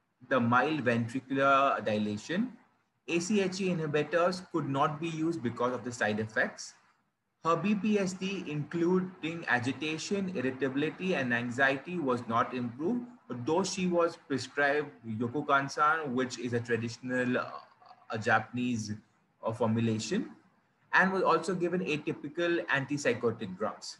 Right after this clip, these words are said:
So we began to administer turmeric at seven sixty-four M G per day, which is basically curcumin, hundred M G per day to her.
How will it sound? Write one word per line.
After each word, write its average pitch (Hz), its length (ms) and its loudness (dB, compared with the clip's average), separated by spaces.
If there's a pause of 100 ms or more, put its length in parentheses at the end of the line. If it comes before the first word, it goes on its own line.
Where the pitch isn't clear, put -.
(360)
So 185 180 2
we 202 160 2
began 196 460 2
to 220 80 2
administer 170 760 0
turmeric 160 560 0
at 147 220 -2
seven 143 260 0
sixty-four 151 560 -6
M 123 160 0
G 131 140 -2
per 131 200 2
day, 131 340 -2 (180)
which 131 340 -4 (160)
is 123 200 -2
basically 131 500 -2
curcumin, 139 600 -2
hundred 123 360 0
M 131 120 -2
G 127 120 0
per 127 200 0
day 120 180 -2
to 120 180 -4
her. 117 280 0